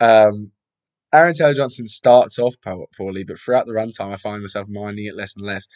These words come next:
Perhaps that's because of the combination of him with the far worse Brian Tyree Henry, who is a very good actor and I thought was good in his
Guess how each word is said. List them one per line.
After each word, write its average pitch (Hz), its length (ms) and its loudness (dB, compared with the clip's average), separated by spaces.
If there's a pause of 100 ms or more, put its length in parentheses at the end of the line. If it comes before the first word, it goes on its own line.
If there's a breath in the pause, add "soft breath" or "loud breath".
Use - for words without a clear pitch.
(240 soft breath)
Perhaps 127 460 -6
that's - 200 -2
because 104 300 -14
of 98 80 -12
the 95 80 -12
combination 95 500 -12
of 87 100 -20
him 92 200 -14 (360 soft breath)
with 101 240 -8
the - 80 -18
far 92 300 -10
worse 92 200 -14
Brian 90 220 -14
Tyree 90 220 -12
Henry, 92 220 -14 (320 loud breath)
who 156 120 4
is 147 140 2
a 131 80 0
very 120 240 -4
good 95 140 -12
actor 92 460 -12
and 95 300 -14 (380)
I 98 140 -10
thought 104 360 -12
was 107 300 -12 (720)
good 113 200 -2
in 104 160 -6
his 98 320 -14